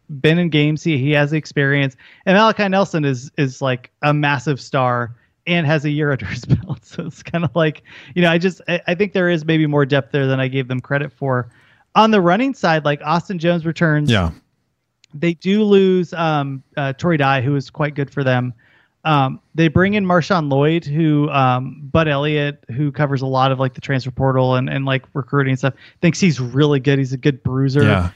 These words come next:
Speaker 1: So he's a good second, uh, pick, um, from there. Raleek Brown returns, a high star, like, you know, uh, true freshman who played last year. I mean, they're gonna be, they're
Speaker 2: Yeah.
Speaker 1: gonna be fine at the run game.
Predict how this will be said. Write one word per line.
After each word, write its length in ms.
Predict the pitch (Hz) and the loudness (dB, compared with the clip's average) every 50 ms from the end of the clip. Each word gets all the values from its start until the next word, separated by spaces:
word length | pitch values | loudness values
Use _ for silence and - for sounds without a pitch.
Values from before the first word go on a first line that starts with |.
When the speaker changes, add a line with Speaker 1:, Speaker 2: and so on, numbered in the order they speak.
| _ _ _ | _ _ _
Speaker 1:
So 260 | - - 165 151 147 | -4 0 2 2 2
he's 300 | 135 - - 170 160 143 | 0 -2 -4 -4 -2 -2
a 60 | 156 | -4
good 260 | 135 - - 156 - | -4 -6 -8 -12 -12
second, 500 | - - - - - - 151 147 151 - | -6 -2 -2 0 0 0 -4 -4 -6 -6
uh, 220 | 147 143 135 135 131 | -4 -2 -2 -2 -4
pick, 480 | - - - 143 139 135 - - - _ _ _ _ _ _ _ _ | -4 -2 0 0 0 -2 -4 -10 -20 _ _ _ _ _ _ _ _
um, 320 | 156 147 135 131 131 139 135 | 0 0 2 0 0 -2 -6
from 180 | - - 151 | -6 -4 -2
there. 220 | 147 139 139 139 139 | 0 0 0 2 2
Raleek 320 | 147 156 175 185 165 - | 2 2 2 2 0 0
Brown 400 | - 151 151 151 156 156 160 160 | 0 2 2 2 2 2 2 0
returns, 560 | 151 151 - - 170 156 151 156 151 143 - | -2 -4 -4 -2 -2 0 0 0 0 -2 -4
a 40 | 147 | -4
high 200 | 117 117 143 147 | -2 -2 -2 -2
star, 500 | 127 - - 156 147 143 143 139 139 143 | -2 -2 -4 -2 0 0 0 0 0 -2
like, 260 | 143 143 139 139 147 - | -2 -4 -4 -4 -6 -6
you 120 | 151 147 135 | -6 -4 -2
know, 240 | 127 127 127 131 127 - - | -2 0 -2 -2 -4 -6 -8
uh, 280 | 143 135 135 135 143 151 - | -6 -6 -4 -4 -6 -8 -4
true 200 | - - 165 135 | 0 0 0 2
freshman 380 | - 165 160 139 - - 160 | 2 0 0 0 0 -2 -2
who 80 | 151 143 | -2 -2
played 280 | - - 151 151 151 | 0 0 0 0 0
last 320 | 147 147 143 139 110 - - | 2 2 0 0 -2 -4 -4
year. 180 | 151 143 135 - - - - | -4 -4 -4 -6 -12 -10 -2
I 40 | 175 | 0
mean, 120 | 180 185 | 2 4
they're 120 | 190 220 240 | 4 4 4
gonna 160 | 247 240 208 | 2 0 0
be, 200 | 226 220 202 190 | 0 -2 0 0
they're 180 | - 120 - | 2 2 2
Speaker 2:
Yeah. 40 | 180 - | 2 0
Speaker 1:
gonna 120 | 185 175 | 0 0
be 100 | 165 156 | -2 -2
fine 360 | 131 - 156 143 139 139 135 | -2 -2 -2 -2 -2 -4 -6
at 60 | 127 | -8
the 80 | - 139 | -6 -4
run 200 | 135 135 135 135 | -4 -4 -4 -6
game. 140 | - - | -8 -14